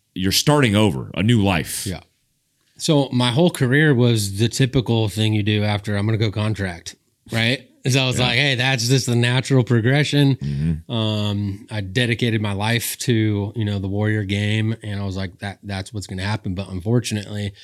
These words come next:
Speaker 2: after the, uh, medical malpractice that injured me, I was like, "Well, that's out now. No one, I can't go be
Speaker 1: Mm-hmm.
Speaker 2: operational with missing a bicep,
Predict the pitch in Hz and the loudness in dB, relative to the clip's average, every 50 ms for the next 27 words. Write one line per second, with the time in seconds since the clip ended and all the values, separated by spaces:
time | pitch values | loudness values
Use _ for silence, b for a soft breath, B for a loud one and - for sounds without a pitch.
0 | B B B B B B - 123 113 104 101 - - 120 110 104 98 95 107 101 | B B B B B B -8 -4 -4 -4 -4 -2 -4 -2 -2 -2 0 0 0 0
1 | 104 101 98 98 98 101 101 107 104 107 - 110 104 101 95 95 - 113 110 117 | 0 0 -2 -2 -2 -2 -2 -2 -2 -2 -4 -4 -4 -4 -6 -6 -6 -6 -4 -4
2 | 123 - - 113 104 92 - 104 101 95 110 110 127 127 127 110 95 104 101 104 | -4 -4 -2 -2 -2 -2 -4 -6 -10 -6 -2 -2 0 2 0 0 0 -2 -2 -2
3 | 107 98 104 98 90 98 98 90 95 110 160 180 - - - - - 104 95 90 | -2 -2 -4 -4 -4 -6 -6 -6 -4 -4 -4 -4 -6 -10 -14 -12 -10 -10 -10 -10
4 | - 110 101 92 101 117 139 143 - 110 110 110 123 131 123 - 120 110 - 143 | -10 -12 -12 -10 -8 -6 -6 -6 -4 -4 -2 0 0 0 0 -2 -4 -4 -2 -4
5 | 123 107 117 117 113 110 104 107 98 101 - 113 113 104 98 98 - 98 98 101 | -2 0 0 2 2 2 0 0 -2 -2 0 0 0 0 0 -2 -2 -2 -2 -2
6 | 104 98 98 113 113 113 113 110 107 104 98 95 104 107 107 107 101 107 107 98 | -2 -2 0 0 0 2 2 2 2 0 0 -2 0 0 0 0 0 -2 -4 -4
7 | 95 90 95 98 104 101 - 113 107 107 110 | -4 -6 -4 -4 -4 -4 -4 -4 -6 -6 -8